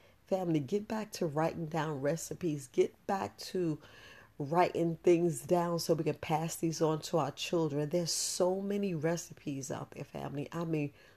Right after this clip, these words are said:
so many recipes that we could just buy these journals. And, you know, all the reason, only reason why I mention them because he has journals,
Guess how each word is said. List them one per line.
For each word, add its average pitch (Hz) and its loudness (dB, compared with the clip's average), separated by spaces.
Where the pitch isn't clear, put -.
so - 4
many 175 0
recipes - -6
that 156 2
we 175 6
could 170 2
just - -2
buy 175 4
these 180 4
journals. 175 2
And, 339 4
you 359 12
know, 320 6
all 233 8
the 262 0
reason, 226 2
only 247 4
reason 233 4
why 220 2
I 196 0
mention 214 4
them 180 2
because 180 -4
he 190 2
has 175 4
journals, 175 0